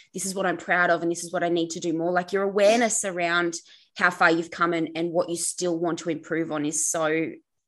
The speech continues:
beautiful to see. And yeah, it's a testament to just how important your health is to you. So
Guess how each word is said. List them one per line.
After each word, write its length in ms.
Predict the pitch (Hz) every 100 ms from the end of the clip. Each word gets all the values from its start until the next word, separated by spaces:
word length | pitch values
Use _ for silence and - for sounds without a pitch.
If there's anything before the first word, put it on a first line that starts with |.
| - 170
beautiful 360 | 175 165 170
to 140 | 165 -
see. 320 | 165 151 151
And 280 | 147 151 - _ _ _ _ -
yeah, 280 | 160 135 - -
it's 180 | 156
a 60 | 175
testament 500 | 185 175 - 147 -
to 200 | - 147
just 440 | 160 147 - - _
how 680 | 185 165 160 156 147 131 - _ _ _
important 580 | 175 165 - 175 165 160
your 160 | 160 160
health 240 | 147 147
is 160 | 160 -
to 120 | 147
you. 260 | 135 - -
So 400 | - - 62